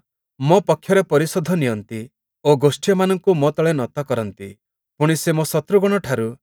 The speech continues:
ମୋତେ ବାହାର କରି ଆଣନ୍ତି। ହଁ, ତୁମ୍ଭେ ମୋ ବିରୁଦ୍ଧରେ ଉତ୍ଥିତ ଲୋକମାନଙ୍କ ଉପରେ ମୋତେ ଉଚ୍ଚୀକୃତ କରୁଅଛ। ତୁମ୍ଭେ ଉପଦ୍ରବୀ ଲୋକଠାରୁ ମୋତେ ରକ୍ଷା କରୁଅଛ।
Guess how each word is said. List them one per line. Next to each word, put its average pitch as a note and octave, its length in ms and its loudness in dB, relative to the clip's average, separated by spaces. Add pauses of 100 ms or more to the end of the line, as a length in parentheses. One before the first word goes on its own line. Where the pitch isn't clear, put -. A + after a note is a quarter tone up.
(240)
ମୋତେ D3+ 280 2
ବାହାର D3 360 2
କରି G3 260 0
ଆଣନ୍ତି। A2 480 -4 (560)
ହଁ, C3+ 120 0 (540)
ତୁମ୍ଭେ D#3+ 240 2
ମୋ E3 220 4
ବିରୁଦ୍ଧରେ D3 480 2 (520)
ଉତ୍ଥିତ F3 320 0
ଲୋକମାନଙ୍କ F#3 600 2
ଉପରେ D3 400 0 (420)
ମୋତେ C#3+ 300 0
ଉଚ୍ଚୀକୃତ E3 600 -4
କରୁଅଛ। B2 440 -2 (760)
ତୁମ୍ଭେ E3 220 4 (160)
ଉପଦ୍ରବୀ G3 440 2
ଲୋକଠାରୁ F3+ 480 0
ମୋତେ F3+ 260 -4
ରକ୍ଷା D3+ 320 -4
କରୁଅଛ। A#2+ 420 -4